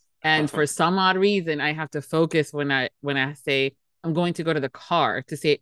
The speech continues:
Speaker 1: quote unquote,
Speaker 2: Mm-hmm.
Speaker 1: in my normalness, because, uh, otherwise, "I'm gonna go to the car."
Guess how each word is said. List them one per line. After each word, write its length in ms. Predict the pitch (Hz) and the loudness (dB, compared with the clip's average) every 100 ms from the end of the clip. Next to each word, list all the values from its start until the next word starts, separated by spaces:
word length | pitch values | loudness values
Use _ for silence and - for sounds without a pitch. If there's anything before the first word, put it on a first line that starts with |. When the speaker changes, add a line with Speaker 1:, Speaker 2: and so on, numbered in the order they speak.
| _ | _
Speaker 1:
quote 140 | 160 147 | -2 0
unquote, 240 | - 120 | 2 2
Speaker 2:
Mm-hmm. 160 | 101 107 - | 0 -8 0
Speaker 1:
in 180 | 180 160 | 2 4
my 220 | 151 156 | 2 2
normalness, 680 | 156 170 175 196 208 214 - | 0 -2 -4 -6 -6 -8 -8
because, 220 | 160 165 | -6 -2
uh, 40 | 147 | 0
otherwise, 540 | 143 156 165 160 160 151 | 0 2 2 2 -2 -6
"I'm 80 | 165 | -4
gonna 160 | 170 170 | -2 0
go 60 | |
to 60 | 156 | 0
the 80 | 147 | 0
car." 300 | 160 123 | 0 0